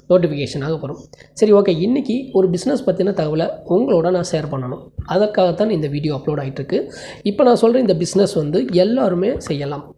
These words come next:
எந்த ஒரு பிசினஸுக்கும் பேசிக்கான குவாலிஃபிகேஷன் பார்த்தீங்கன்னா, நான் ஏற்கனவே சொன்னதான் குவாலிட்டியும் quantity with experience. இது எல்லாமே இருந்தா மட்டும்தான் அந்த பிசினஸ்ல நம்ம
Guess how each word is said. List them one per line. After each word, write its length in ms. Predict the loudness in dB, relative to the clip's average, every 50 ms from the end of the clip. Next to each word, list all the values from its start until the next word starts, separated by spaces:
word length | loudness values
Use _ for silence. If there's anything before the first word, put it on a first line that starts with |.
| -20 -20 -18 -20 -12 0
எந்த 240 | 2 2 2 4 4
ஒரு 120 | 2 2 2
பிசினஸுக்கும் 580 | 0 2 2 0 0 0 -2 -2 -2 -2 -2 -4 -8 -8 0 2
பேசிக்கான 440 | 4 4 4 2 2 2 2 2 2
குவாலிஃபிகேஷன் 680 | 2 2 2 2 2 0 -2 -4 -4 -2 -2 -4 -4
பார்த்தீங்கன்னா, 280 | -4 -6 -6 -4 -2 2
நான் 140 | 4 4 4
ஏற்கனவே 420 | 4 2 0 0 0 0 0 0 0 -2
சொன்னதான் 400 | -4 -4 -2 -2 -2 -2 -2 -4 -4 -2
குவாலிட்டியும் 800 | 0 2 2 2 0 0 -2 -4 -2 -2 -2 -4 -4 -8 -14 -20 _ _ _ -6 -4
quantity 400 | -2 0 0 0 -2 -2 -4 -4
with 280 | -4 -4 -4 -6 -6 -6
experience. 840 | -8 -8 -8 -6 -6 -8 -10 -12 -14 -16 -16 -18 -18 -20 -20 -8 -2
இது 180 | 0 2 4 6
எல்லாமே 440 | 6 6 6 6 4 4 2 2 2
இருந்தா 280 | 2 2 4 2 2
மட்டும்தான் 440 | 2 0 -2 -6 -6 -6 -4 -4 -4 -4 -2
அந்த 200 | -2 0 0 0
பிசினஸ்ல 640 | -2 -2 -2 -4 -4 -2 -2 -2 -2 -2 -2 -2
நம்ம 240 | -2 -2 -2 -2